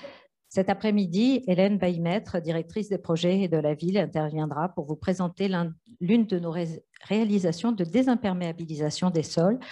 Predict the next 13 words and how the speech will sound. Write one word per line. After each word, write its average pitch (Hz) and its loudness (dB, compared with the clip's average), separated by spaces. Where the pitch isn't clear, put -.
dans 165 2
le 156 4
cadre 185 0
de 175 4
la 151 4
rénovation 156 0
urbaine 165 -4
en 175 4
lien 180 6
avec 170 2
l'Agence 170 2
de 160 2
l'eau 156 0